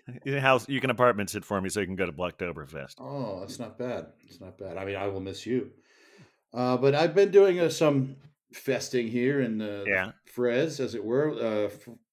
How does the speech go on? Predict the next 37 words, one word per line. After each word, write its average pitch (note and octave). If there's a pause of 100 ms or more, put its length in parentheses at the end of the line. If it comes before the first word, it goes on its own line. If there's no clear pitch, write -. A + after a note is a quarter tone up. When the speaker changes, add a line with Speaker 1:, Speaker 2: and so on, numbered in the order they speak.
(120)
Speaker 1:
last C3
Friday C#3+
night E3
was C3+
kind C#3
of B2
fun. D3+ (520)
Uh, A2+
there's A2
a G#2+
brewery C3+
here C3+
I've A2+
mentioned A#2+
on G#2+
the G#2
show, C3
Grayview A2
Brewing. A#2
I'm F#2+ (160)
friends A2+
with G2+
the F#2
brewers A2
now. A2 (680)
Uh, F#2+ (240)
and A2+
they G3
don't A3
have D3+
a C3+
tap B2
room. D#2+ (840)
Speaker 2:
Yeah. E2+
Speaker 1:
So, A2
um, G2 (440)
they A2